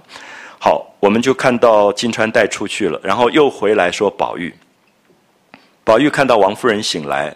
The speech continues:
自己没去，赶快又赶回来。不是他一溜烟跑掉了吗？这个小男孩看惹了祸了，所以他赶快跑掉，他也不敢去说：“啊，是我在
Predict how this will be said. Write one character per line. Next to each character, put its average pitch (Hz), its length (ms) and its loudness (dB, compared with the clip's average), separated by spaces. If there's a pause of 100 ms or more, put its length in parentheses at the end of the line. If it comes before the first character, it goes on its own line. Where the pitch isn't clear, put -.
自 117 140 -6
己 101 120 -4
没 82 260 -4
去， - 360 -4 (840)
赶 85 120 0
快 107 140 -2
又 98 140 2
赶 67 200 -2
回 78 160 -10
来。 69 140 -6
不 - 100 -12
是 - 80 -4
他 113 100 2
一 151 120 0
溜 156 180 2
烟 147 200 2
跑 73 240 -10
掉 98 220 2
了 87 60 -2
吗？ 85 160 -2
这 92 140 -10
个 98 60 -10
小 76 180 -2
男 80 160 -4
孩 82 220 -6
看 92 260 -6
惹 80 160 -2
了 80 100 -2
祸 92 300 2
了， 73 140 -4 (260)
所 - 140 -2
以 - 20 0
他 131 100 0
赶 98 160 0
快 98 220 2
跑 65 160 -12
掉， 78 220 2
他 127 180 0
也 135 180 2
不 - 200 -12
敢 76 260 -4
去 - 260 -6
说 95 480 0 (140)
：“啊， 78 100 -6
是 - 140 -2
我 78 180 -2
在 - 140 0